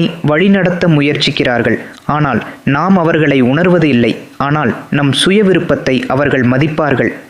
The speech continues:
அவர்கள் நம் வாழ்க்கையை கண்காணிப்பார்கள், நம்மை ஆபத்திலிருந்து காப்பதற்கு முயல்வார்கள், மனதில் சரியான எண்ணங்கள் வர உதவுவார்கள். நாம் ஒரு தவறு செய்யும் போது நம்மளோட ஸ்பிரிச்சுவல் கைடு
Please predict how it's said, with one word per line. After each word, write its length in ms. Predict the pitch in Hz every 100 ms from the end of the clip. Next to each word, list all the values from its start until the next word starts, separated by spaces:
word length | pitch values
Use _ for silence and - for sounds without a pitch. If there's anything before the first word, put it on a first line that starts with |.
| -
அவர்கள் 400 | 143 165 160 151
நம் 200 | 143 143
வாழ்க்கையை 540 | 135 165 185 180 165 135 -
கண்காணிப்பார்கள், 920 | 147 160 175 165 147 131 120 117 107 - -
நம்மை 260 | - 139 135 127 131
ஆபத்திலிருந்து 760 | 151 180 190 185 170 165 170 165
காப்பதற்கு 600 | 139 139 139 131 127 165
முயல்வார்கள், 640 | 147 135 131 123 113 120 - - -
மனதில் 480 | 147 180 175 170
சரியான 560 | - 143 135 151 156 175
எண்ணங்கள் 460 | 147 127 131 117 123
வர 160 | 120 127
உதவுவார்கள். 680 | 147 123 117 113 110 113 113 - - - - _ _ _ _ _ - -
நாம் 280 | 151 180 196
ஒரு 180 | 175 170
தவறு 320 | 175 175 214
செய்யும் 360 | 196 180 170 160
போது 220 | 151 147 156
நம்மளோட 400 | 139 139 135 123
ஸ்பிரிச்சுவல் 580 | - 160 170 202 180 170
கைடு 280 | 139 123